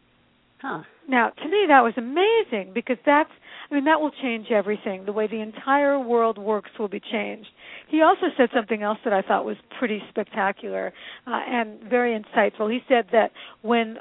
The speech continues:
Speaker 2: men wanna have babies, as much as women wanna have babies, that's when we'll really see the balance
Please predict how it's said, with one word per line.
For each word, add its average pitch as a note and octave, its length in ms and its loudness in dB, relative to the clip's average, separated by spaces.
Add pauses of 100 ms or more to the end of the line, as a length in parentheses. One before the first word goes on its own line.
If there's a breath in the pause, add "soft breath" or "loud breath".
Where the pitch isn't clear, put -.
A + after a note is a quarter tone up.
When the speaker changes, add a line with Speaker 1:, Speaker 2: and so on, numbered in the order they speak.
Speaker 2:
men C#4 560 2
wanna B3+ 240 4
have B3 260 -4
babies, G#3+ 600 0 (380 loud breath)
as A#3 160 -6
much A#3+ 200 0
as B3+ 160 -6
women E4+ 360 -4
wanna G#3+ 220 -2
have F#3 280 -4
babies, G3 420 -4 (420 loud breath)
that's A#3+ 380 4
when D#4 140 -10
we'll B3+ 360 -6
really A3+ 440 -2 (180)
see G#3 400 -6 (320 loud breath)
the A#3+ 60 -4
balance A3 420 0